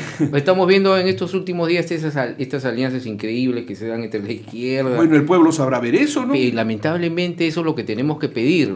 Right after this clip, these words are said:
Speaker 1: a, a, a, a la,
Speaker 2: Por eso
Speaker 1: a la
Speaker 2: es que
Speaker 1: ciudadanía.
Speaker 2: necesitamos
Speaker 1: El voto
Speaker 2: una
Speaker 1: de conciencia.
Speaker 2: constituyente, ¿sabe por
Speaker 1: El
Speaker 2: qué?
Speaker 1: voto de
Speaker 2: O que
Speaker 1: conciencia.
Speaker 2: este Congreso, en una consti-, en, con facultades constitucionales de poder constituyente derivado,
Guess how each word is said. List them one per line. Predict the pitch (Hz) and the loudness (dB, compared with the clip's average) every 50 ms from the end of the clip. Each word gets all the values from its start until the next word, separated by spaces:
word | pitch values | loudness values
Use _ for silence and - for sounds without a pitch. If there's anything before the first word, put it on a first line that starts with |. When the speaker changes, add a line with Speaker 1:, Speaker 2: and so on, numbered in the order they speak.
| 82 - | -6 -6
Speaker 1:
a, | 104 | -6
a, | 98 98 - 110 104 | -6 -6 -4 -6 -6
a, | 98 - 110 104 | -6 -6 -6 -6
a | 104 104 104 - 117 117 | -6 -6 -6 -4 -2 0
la, | 117 120 - | 2 4 4
Speaker 2:
Por | 202 | 6
eso | 240 240 | 6 6
Speaker 1:
a | 247 | 6
la | 247 | 6
Speaker 2:
es | - | 6
que | 151 | 6
Speaker 1:
ciudadanía. | 147 196 180 202 190 - | 6 6 8 8 6 6
Speaker 2:
necesitamos | 196 190 165 - 190 170 147 - - - - 165 | 6 4 4 4 4 4 6 6 6 6 6 6
Speaker 1:
El | 208 233 | 6 6
voto | 233 240 | 8 8
Speaker 2:
una | 233 220 202 | 8 8 6
Speaker 1:
de | - | 6
conciencia. | - 135 127 196 190 180 226 233 | 4 4 4 4 4 4 4 4
Speaker 2:
constituyente, | 190 190 185 190 202 196 196 208 233 220 190 151 139 143 | 4 2 0 0 -2 -2 0 0 0 0 0 0 -2 -2
¿sabe | 139 190 214 220 208 | 0 2 2 2 2
por | 180 139 127 123 | 2 2 0 0
Speaker 1:
El | 123 | 2
Speaker 2:
qué? | - 180 | 2 2
Speaker 1:
voto | 196 202 202 202 | 2 2 2 2
de | 196 190 | 2 2
Speaker 2:
O | |
que | 185 | 0
Speaker 1:
conciencia. | 180 175 160 - 170 190 170 196 208 | -2 -2 2 4 4 6 6 6 6
Speaker 2:
este | 196 - 220 202 | 6 4 2 2
Congreso, | 202 202 202 196 190 202 208 170 - - 175 180 175 - | 2 2 2 4 4 4 4 4 4 2 0 0 0 -2
en | - 120 107 113 | -6 -8 -6 -2
una | 135 156 175 180 147 | -2 0 0 0 -2
consti-, | 151 175 175 - 147 143 | -2 -4 -6 -4 -2 -2
en, | 143 131 127 110 104 104 | -2 -2 -2 -6 -10 -12
con | - 127 113 | -12 -12 -8
facultades | 113 143 123 110 113 120 113 113 175 180 180 165 143 | -6 -4 -6 -4 -4 -8 -4 -2 0 0 0 0 -2
constitucionales | 151 147 143 143 131 120 117 123 117 - 127 117 117 139 165 165 160 147 127 | -4 -4 -4 -4 -8 -10 -8 -10 -10 -8 -6 -4 -2 2 2 2 2 2 0
de | 113 113 | -2 -6
poder | 104 - - 110 113 123 156 165 165 160 | -8 -6 -4 -2 0 2 2 2 2 0
constituyente | - 135 127 - - 117 98 - 113 110 127 151 160 151 143 135 113 | -2 -4 -6 -6 -8 -10 -10 -10 -6 -2 0 0 0 -2 -4 -4 -4
derivado, | 113 107 107 107 107 107 127 127 113 110 113 165 220 | -4 -4 -6 -6 -6 -4 -4 -2 -2 -2 -2 -2 -4